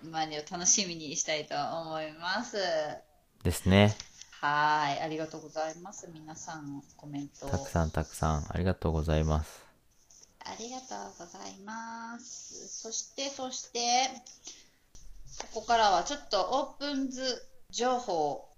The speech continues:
Speaker 1: ちょろっとお話ししましょうか。
Speaker 2: そうですね。
Speaker 1: はい。えっと、前回のドアでもお話をしておりましたが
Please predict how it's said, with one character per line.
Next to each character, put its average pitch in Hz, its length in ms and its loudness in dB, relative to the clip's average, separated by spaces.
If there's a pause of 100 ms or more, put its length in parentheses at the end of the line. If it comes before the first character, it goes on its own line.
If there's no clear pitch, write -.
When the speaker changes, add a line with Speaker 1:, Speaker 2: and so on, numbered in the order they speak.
(100)
Speaker 1:
ち - 140 -8
ょ 196 40 -2
ろ 196 100 -2
っ 202 100 -8
と 180 80 -2
お 160 160 0
話 185 320 -4
し - 40 -4
し 208 60 -6
ま 190 100 -2
し 185 80 -4
ょ 175 60 -4
う - 20 -4
か。 - 300 0 (420)
Speaker 2:
そ - 140 6
う - 40 8
で 104 100 6
す - 140 -4
ね。 117 200 4 (1300)
Speaker 1:
は 202 140 0
い。 - 80 -4 (720)
え 170 100 -6
っ 160 80 -14
と、 160 680 -4 (800)
前 349 120 4 (120)
回 208 240 6
の 175 240 -2
ド 220 180 4
ア 214 60 6
で 165 140 -2
も 147 320 -4
お 190 100 -6
話 185 460 -2
を 170 180 -2
し - 80 -2
て 185 260 -4
お 190 80 -6
り 190 120 -6
ま 202 160 -8
し - 100 -2
た 151 120 -4
が 139 240 -4